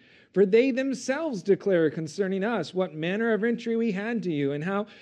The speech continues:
you turned to God from idols to serve the living and true God, and to wait for his Son from heaven,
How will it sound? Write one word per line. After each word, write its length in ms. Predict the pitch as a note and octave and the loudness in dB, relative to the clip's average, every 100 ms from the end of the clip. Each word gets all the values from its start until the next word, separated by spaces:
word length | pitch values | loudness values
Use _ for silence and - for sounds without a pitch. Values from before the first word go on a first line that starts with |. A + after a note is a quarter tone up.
| - | -14
you 220 | F#3 A#3 C4+ | 0 0 0
turned 400 | - C4+ B3+ A3+ | -4 -4 0 0
to 60 | |
God 420 | F#3 A3 A#3 E3 | 0 -2 -2 -4
from 180 | F3 E3+ | -4 -8
idols 500 | F3 A3 B3 F#3 C#3+ - | -6 -4 0 2 0 -4
to 120 | D#3+ | -12
serve 420 | - A#3+ A#3 D#3 | -4 4 6 6
the 80 | D3+ | 2
living 440 | D#3+ A3 G#3 E3+ | 4 4 4 2
and 280 | D3 C#3+ - | -2 -6 -10
true 340 | - - B3+ A3 | -12 -4 -2 0
God, 360 | D#3 C3+ B2+ - - - | 0 -2 -6 -12 -20 -10
and 140 | D#3+ | -6
to 100 | E3 | -2
wait 360 | D3+ D3+ F3+ D#3 | 0 2 0 -2
for 140 | D#3+ | -4
his 200 | D3 C#3+ | -4 -4
Son 360 | - F3+ D#3 C3+ | -6 -6 -6 -6
from 220 | B2+ C3+ | -8 -10
heaven, 480 | B2+ D3+ C#3+ C3 - | -8 -8 -6 -8 -12